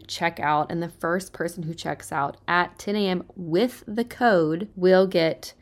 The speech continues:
the three hundred fifty dollars. Now, I have other prizes as well. The first one hundred shoppers are going to get a gift with purchase, and the first three hundred shoppers are gonna get a gift with purchase. And if you are the first one hundred, you'll get both, if that makes sense. They do stack.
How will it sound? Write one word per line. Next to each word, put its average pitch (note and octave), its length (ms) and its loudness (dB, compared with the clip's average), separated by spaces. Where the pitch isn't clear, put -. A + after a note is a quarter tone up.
the F#3 80 -4
three E3+ 180 -4
hundred D#3+ 260 0
fifty D3 200 -8
dollars. D2+ 340 -4
Now, F#3 80 2
I F#3+ 60 4
have C4 240 4
other F3 200 6
prizes D#3 380 -2
as D3+ 160 -2
well. D#3+ 300 0
The F#3+ 100 4
first G3 340 2
one F3+ 220 2
hundred D4+ 420 2
shoppers F3 500 -2
are F3+ 140 0
going D#3+ 240 0
to E3 100 -6
get E3 300 -4
a D#3 300 -2
gift E3 300 0
with D#3+ 200 -4
purchase, F3 680 -2
and G3 220 2
the G3 40 0
first F#3 420 0
three D4+ 320 2
hundred F3+ 340 0
shoppers - 540 -6
are E3+ 80 -6
gonna D#3+ 180 -2
get D3 220 -4
a C#3+ 120 -6
gift C#3+ 300 -6
with - 160 -10
purchase. - 520 -8
And E3 80 -6
if E3+ 120 -6
you G#3 200 2
are E3 400 -2
the D3+ 140 -8
first E3 440 0
one C#3+ 140 -4
hundred, G#3 500 6
you'll F3+ 100 8
get E3 320 2
both, - 400 2
if - 80 -14
that C#3+ 120 -4
makes C3+ 200 -4
sense. C3 200 -8
They E3+ 140 0
do F3 160 4
stack. - 560 -4